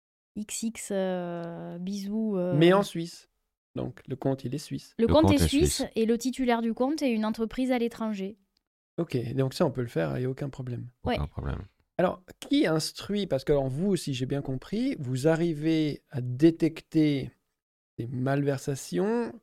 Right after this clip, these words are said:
Speaker 2: parce qu'elles ont été instruites dans un tribunal.
Speaker 3: Exactement. Alors, il y a deux, il y a deux cas de figure. Le, le plus courant, en fait, c'est quand il y a une enquête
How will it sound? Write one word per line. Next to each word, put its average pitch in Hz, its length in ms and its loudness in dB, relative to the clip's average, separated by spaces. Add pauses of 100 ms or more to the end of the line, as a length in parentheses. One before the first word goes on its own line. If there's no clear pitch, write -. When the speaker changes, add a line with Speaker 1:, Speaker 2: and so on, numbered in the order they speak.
(100)
Speaker 2:
parce 139 240 -2
qu'elles 147 240 0
ont 151 100 4
été 139 360 -2
instruites 208 640 0
dans 151 240 0
un 147 80 2
tribunal. 160 720 0 (160)
Speaker 3:
Exactement. 95 500 6
Alors, 85 220 8
il - 20 10
y 90 40 10
a 87 60 8
deux, 107 300 6
il - 40 2
y 95 60 6
a 95 60 6
deux 160 220 8
cas 131 160 4
de - 40 -4
figure. 78 580 4 (220)
Le, 80 220 6
le 87 160 8
plus 190 220 6
courant, 113 600 8
en 78 100 2
fait, 107 300 0
c'est - 280 0
quand - 280 -4
il 85 120 0
y 85 80 8
a 87 60 10
une 80 180 8
enquête 117 500 6